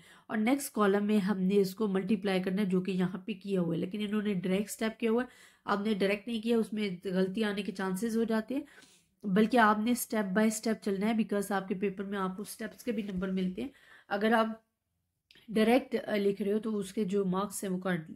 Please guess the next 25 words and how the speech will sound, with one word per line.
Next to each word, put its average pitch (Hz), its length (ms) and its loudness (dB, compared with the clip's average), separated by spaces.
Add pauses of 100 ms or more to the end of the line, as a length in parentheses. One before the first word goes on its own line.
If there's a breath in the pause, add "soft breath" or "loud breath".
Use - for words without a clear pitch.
(140)
काट 196 280 -6
लिए 185 120 -2
जाते 185 280 -8
हैं, 185 100 -8
ठीक - 140 -10
है। 233 60 -6
तो 269 80 -6
आपने 233 300 -4 (440 loud breath)
फुल 262 120 0
स्टेप्स - 460 -4
करने 185 280 -2
हैं 196 240 -2
कि - 100 -6
आप, 185 280 -2 (140)
अ, - 20 -4
एग्जामिनर 208 640 2
को 214 100 -6
भी 208 100 0
पता 190 260 -2
चले 196 220 -4
कि 208 100 -8
ये 190 80 -6
आपने 185 240 -2
कुछ 196 180 -6
सॉल्व 190 280 -2